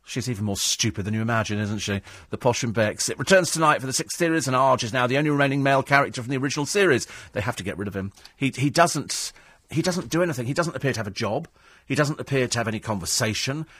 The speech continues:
He's not interesting. He's not funny. He's, he's nothing at all. Uh, I think you have to get rid of him. I think we have to get rid of Joey Essex and his spotty friends. I've never seen so many spots, honestly. It's like an advert for Clearasil.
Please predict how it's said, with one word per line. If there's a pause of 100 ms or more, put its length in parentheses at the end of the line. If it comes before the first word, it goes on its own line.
(100)
He's
not
interesting.
He's
not
funny. (540)
He's,
he's
nothing
at
all. (340)
Uh,
I
think
you
have
to
get
rid
of
him. (260)
I
think
we
have
to
get
rid
of
Joey
Essex
and
his
spotty
friends. (160)
I've
never
seen
so
many
spots,
honestly.
It's
like
an
advert
for
Clearasil.